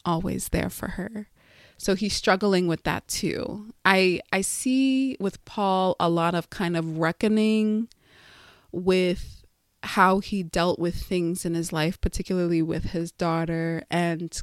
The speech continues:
kind of having this diagnosis reinforces the facts of mortality and really wanting to, um, make things better, but it,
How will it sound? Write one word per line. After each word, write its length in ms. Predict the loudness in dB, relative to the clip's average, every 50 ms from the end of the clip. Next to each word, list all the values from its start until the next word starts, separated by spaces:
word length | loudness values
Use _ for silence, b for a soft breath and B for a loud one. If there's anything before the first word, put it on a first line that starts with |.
| -10 _
kind 180 | 0 0 2 2
of 80 | 0 -2
having 400 | -2 -4 -2 -2 -2 -2 -2 -2
this 160 | -4 -4 -4
diagnosis 1080 | -4 -2 -2 -2 -2 -4 -4 -2 -2 -2 -2 -2 -4 -4 -2 -2 -2 -2 -4 -8 -6
reinforces 1120 | -6 -6 -4 -6 -8 -8 -6 -4 -4 -4 -4 -6 -6 -6 -4 -4 -4 -4 -6 -8 -10 -12 B B B B B B B B B B B B
the 100 | -8 -8
facts 800 | -6 -4 -2 -2 -2 -2 -2 -4 _ _ -10 -8 -8 -8 -10 -12 -18 _ _ _ _
of 680 | -2 0 0 2 0 0 0 0 -2 -4 -8 -12 -12 -6
mortality 1120 | -4 0 0 0 0 -2 0 2 2 4 4 4 2 2 0 0 0 0 0 0 0 -2 -2 -2 -4
and 260 | -4 -4 -4 -2 -2
really 260 | 0 0 0 0 0
wanting 480 | 0 0 0 -2 -2 -2 -2 -4 -4 -6
to, 800 | -6 -8 -6 -4 -4 -4 -2 -2 -2 -4 -4 -6 -8 -12 -14 -16 _ _ _ _
um, 720 | -6 -4 -4 -4 -6 -6 -8 -8 -8 -8 -8 -8 -8 -10 -12 -14 _ _ b b b b b b b
make 220 | 2 4 4 4 4
things 340 | 4 4 6 6 4 4
better, 420 | 4 6 6 6 6 4 4 4 2
but 340 | 2 2 2 2 0 -2 _
it, 140 | -8 -10 -10